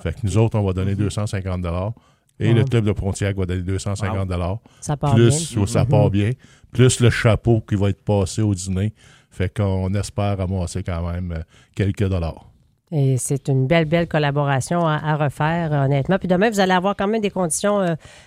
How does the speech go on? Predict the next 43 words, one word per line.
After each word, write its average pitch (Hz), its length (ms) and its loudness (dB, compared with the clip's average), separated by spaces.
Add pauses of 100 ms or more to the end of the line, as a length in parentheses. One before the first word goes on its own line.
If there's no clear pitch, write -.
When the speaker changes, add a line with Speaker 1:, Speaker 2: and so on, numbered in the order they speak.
Speaker 3:
assez 170 260 0
intéressantes. 202 560 0
L'alternance 170 440 0
de 165 80 -2
soleil 165 360 0
et - 20 2
de 156 60 2
nuages, 160 420 2
un 160 80 0
petit - 100 -10
peu 175 100 0
de 165 60 2
nuages 165 220 2
dans 170 100 -2
l'après-midi, 147 540 0
donc 151 180 0
pas 170 100 -2
de - 80 -8
précipitations 147 640 -2
prévues. 139 380 -2 (340)
Speaker 2:
Il 131 40 -2
y 135 40 2
a - 20 4
une 151 80 0
autre 190 180 -2 (140)
randonnée 165 420 0
aussi 202 300 -4
qui 190 100 -2
est 165 100 -4
au 175 60 -2
calendrier. 160 560 -2
C'est, 147 360 -2
celle-là, 165 300 -2
par 180 180 0
contre, 202 220 -8
on 165 60 -6
peut 185 120 -2
pas 233 300 -2
encercler 160 400 -8
de 131 60 -12
date 143 220 -2
encore, 110 480 -6
là. 85 100 -12